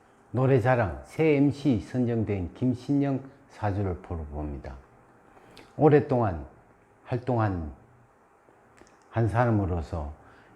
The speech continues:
예능에서 순발력이 아주 강한 면도 있습니다. 많은 팬들의 환영을 받고 새로운 엠씨로 선정 발표했지만 그 반응이 없는 것은 많은 사람들에게 서민적인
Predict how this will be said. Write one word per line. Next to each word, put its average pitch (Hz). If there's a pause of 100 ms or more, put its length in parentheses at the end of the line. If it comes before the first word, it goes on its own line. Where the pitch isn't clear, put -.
예능에서 131
순발력이 135
아주 147
강한 135
면도 95
있습니다. 76 (340)
많은 147
팬들의 117
환영을 139
받고 95
새로운 151 (200)
엠씨로 117
선정 147 (340)
발표했지만 107 (400)
그 147
반응이 117
없는 143
것은 107 (280)
많은 143
사람들에게 104
서민적인 156